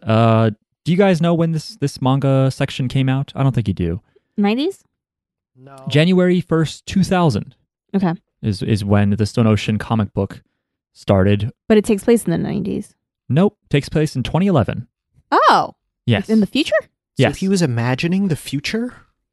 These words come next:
Speaker 1: Yes.
Speaker 2: Okay.
Speaker 1: Because he already decided to jump part four ahead to be in nineteen ninety-nine, and then he just
Speaker 2: Mm.
Speaker 1: had to keep that going. And so even though part five was written in the late nineties, it was going through the two thousands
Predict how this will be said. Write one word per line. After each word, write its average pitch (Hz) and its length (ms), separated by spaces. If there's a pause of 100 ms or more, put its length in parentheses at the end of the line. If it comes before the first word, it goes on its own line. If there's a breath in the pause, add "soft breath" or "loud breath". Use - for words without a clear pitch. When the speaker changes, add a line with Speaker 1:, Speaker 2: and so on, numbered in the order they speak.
(120)
Speaker 1:
Yes. 113 600 (460)
Speaker 2:
Okay. 202 300 (160)
Speaker 1:
Because 120 1000
he 139 240
already 156 300
decided 127 400
to 123 80
jump 113 300
part 117 240
four 123 280
ahead 143 340
to 107 80
be 113 180
in 107 100
nineteen 110 340
ninety-nine, 107 600
and 120 140
then 101 380 (240)
he 196 580
just 180 180
Speaker 2:
Mm. 180 40
Speaker 1:
had 101 160
to 101 100
keep - 280
that 117 180
going. 131 360
And 113 100
so 110 380
even 113 220
though 113 120
part 123 280
five 120 520
was 101 180
written 147 240
in - 20
the 135 100
late 131 180
nineties, 104 580
it 117 80
was 107 180
going 117 260
through 120 120
the 107 80
two 110 180
thousands 95 600